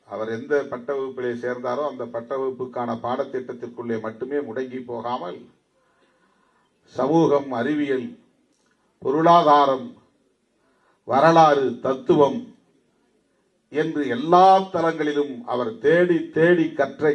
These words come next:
ஞானம்தான் இன்றைக்கு இந்தியாவின் தலையெழுத்தை, அரசமைப்பு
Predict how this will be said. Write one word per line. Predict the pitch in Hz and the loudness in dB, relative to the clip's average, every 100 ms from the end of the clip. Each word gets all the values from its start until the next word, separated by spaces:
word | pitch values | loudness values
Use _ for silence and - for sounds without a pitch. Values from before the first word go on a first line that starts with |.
| 120 | 0
ஞானம்தான் | 123 156 156 139 139 151 151 120 - _ _ _ _ _ _ _ _ 110 | 4 4 4 -2 -2 -2 -4 -14 -20 _ _ _ _ _ _ _ _ -16
இன்றைக்கு | 113 107 104 110 | -12 -12 -12 -10
இந்தியாவின் | 123 131 120 110 107 - 107 | -4 0 2 0 -4 -4 0
தலையெழுத்தை, | 123 147 131 123 117 110 95 80 - _ _ _ _ _ _ 101 | 6 8 8 6 2 0 0 -4 -14 _ _ _ _ _ _ -2
அரசமைப்பு | 131 139 131 127 120 - | 0 2 2 0 -4 -8